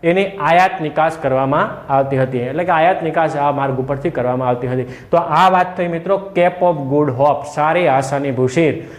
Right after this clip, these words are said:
જે અન્ય મુસાફરો, બાર્થોલોમ્યુ ડાયસ, એ પહેલાંના જે વ્યક્તિઓ એક ટાપુ ઉપર પહોંચે છે અને ટાપુ ઉપરથી એને ત્યાંથી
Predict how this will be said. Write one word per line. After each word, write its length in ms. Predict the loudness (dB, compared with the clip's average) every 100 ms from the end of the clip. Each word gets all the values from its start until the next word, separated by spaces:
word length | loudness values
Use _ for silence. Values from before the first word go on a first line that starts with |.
| -4
જે 80 | 0
અન્ય 300 | 2 2 2
મુસાફરો, 520 | 2 2 2 2 2 2 0 0
બાર્થોલોમ્યુ 680 | 0 2 0 0 0 -2 0
ડાયસ, 440 | 2 4 2 0 -8
એ 60 | -4
પહેલાંના 460 | 0 2 2 2
જે 120 | 0
વ્યક્તિઓ 580 | 2 0 0 2 2 0 -10 -18 -2 0
એક 200 | 0 2
ટાપુ 260 | 2 4
ઉપર 220 | 2 2
પહોંચે 340 | 2 0 2 0
છે 460 | 0 -2 -6 -8
અને 120 | -4 0
ટાપુ 360 | 4 4 4
ઉપરથી 360 | 2 2 0 0
એને 140 | 0
ત્યાંથી 320 | 2 2 2